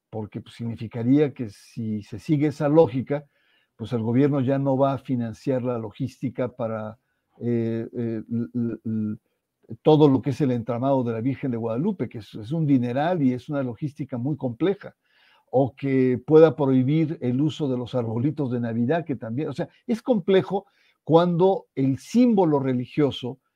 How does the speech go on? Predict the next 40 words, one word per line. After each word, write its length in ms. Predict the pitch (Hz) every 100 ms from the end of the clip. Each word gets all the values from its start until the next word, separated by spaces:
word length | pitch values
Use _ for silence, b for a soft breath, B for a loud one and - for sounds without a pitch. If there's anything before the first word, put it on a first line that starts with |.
| _ _ -
a-, 140 | 117 - -
al 300 | 123 120 120
paso 380 | - 208 202 202
de 60 | 156
los 220 | 135 -
años, 340 | 127 135 165
se 120 | 165
convierte 440 | - 143 143 196 196
en 80 | 185
un 120 | 190
símbolo 500 | - 202 190 196 170
de 120 | 143
identidad 580 | 135 131 131 131 147 180
cultural, 580 | 165 127 127 170 175 - _ _
que 140 | 165
va 140 | 147 151
más 280 | 170 202
allá 260 | 196 160 185
de 80 | 160
lo 120 | 127
religioso. 580 | 113 107 101 113 98 113
Entonces, 440 | 107 185 202 180 b b b b
es 180 | 190 185
complejo, 560 | 175 156 170 156 147 -
y 120 | 139
algunas 460 | 139 175 233 208
malas 500 | 160 196 196 175 - _ _ -
lenguas 640 | 127 180 202 160 135 -
y 60 |
malas 320 | 123 160 165 143
mentes 500 | 151 135 139 139 _ _ _ _ -
dicen, 340 | 175 151 156
"Ah, 300 | - 220 254 151
los 240 | 139 113
obispos 520 | 131 165 196 233 165
están 300 | 170 - 190
pasándose 500 | 190 - 190 185 160
de 80 | 151
la 120 | 131
raya, 440 | 131 156 139 185